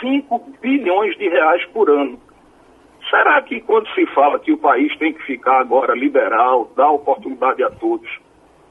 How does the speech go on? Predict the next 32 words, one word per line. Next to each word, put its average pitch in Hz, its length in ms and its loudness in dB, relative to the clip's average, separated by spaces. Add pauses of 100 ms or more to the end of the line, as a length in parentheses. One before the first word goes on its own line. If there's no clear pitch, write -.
(260)
manter 220 520 4
esse - 160 -8
privilégio 123 920 0
desse 160 340 -2
dinheirão 156 480 2
ficar 139 380 0
na 151 200 2
conta 175 400 -4
da - 160 2
Caixa, 101 540 -6
será 226 260 0
que - 140 -6
isso - 180 -6
tá 202 120 -4 (120)
certo? 233 300 -10 (800)
A - 140 0
gente 254 360 0
viu 440 260 -4
os 165 100 0
bancos - 360 -2
privados 120 600 0
disputando 302 680 -2
as 127 120 0 (140)
contas 170 460 -2
dos 120 200 -12
estados, 117 560 -4
isso 123 200 -16
começou 127 480 -2
há 110 80 0
vários 131 440 0
anos 123 240 -8
atrás, 165 480 -2